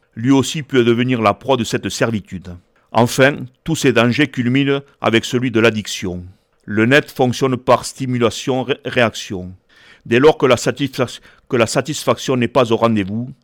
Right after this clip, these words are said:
que le numérique ne tient pas ses promesses de création, de réseaux d'amitié durable, le choix est binaire. Soit continuer, soit fermer l'ordinateur. Cependant, le net nous a habitués à la passivité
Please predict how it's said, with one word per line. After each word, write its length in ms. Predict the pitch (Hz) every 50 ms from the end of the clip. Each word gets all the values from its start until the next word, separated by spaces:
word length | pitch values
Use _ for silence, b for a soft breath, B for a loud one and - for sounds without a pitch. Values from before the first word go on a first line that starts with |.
| _
que 80 | - 127
le 140 | 113 120 123
numérique 480 | 135 147 147 139 131 123 139 139 -
ne 140 | 139 120 113
tient 180 | - - 127 123
pas 140 | - 139
ses 160 | 123 - 127 -
promesses 380 | - - 120 123 127 123 104
de 60 | 107
création, 680 | 104 - - - 117 107 - - - - 113 110 123 131 b b b b b b b
de 80 | 110
réseaux 300 | 113 110 120 120 120 135 - - - _
d'amitié 540 | - 110 117 113 120 120 117 - - 127 113
durable, 560 | 98 104 113 98 104 104 - 110 117 120 127 127 - _ _ _ _ -
le 140 | 98 107 104
choix 240 | - - 156 143
est 20 | 123
binaire. 520 | 117 113 107 101 95 95 92 90 92 95 95 - _ _ _ _ _
Soit 280 | - - - 160 156
continuer, 640 | 156 147 131 120 - 120 110 107 101 101 110 127 - - _ _ _ _
soit 260 | - - - 151 139
fermer 300 | - - 135 120 127 135
l'ordinateur. 640 | 131 123 113 113 110 98 92 - - 87 85 82 - _ _ _
Cependant, 720 | - - - 139 - 131 117 117 110 113 113 120 131 - 113 - _ _ _ _ _
le 180 | - 113 113
net 320 | 120 127 151 160 160 - -
nous 240 | 127 123 120 107 131
a 140 | 123 123
habitués 540 | 123 123 139 143 123 - - 127 135 147 - -
à 80 | 117
la 100 | 110 110
passivité 800 | - - 135 - - 123 107 101 101 95 120 117 131 147 -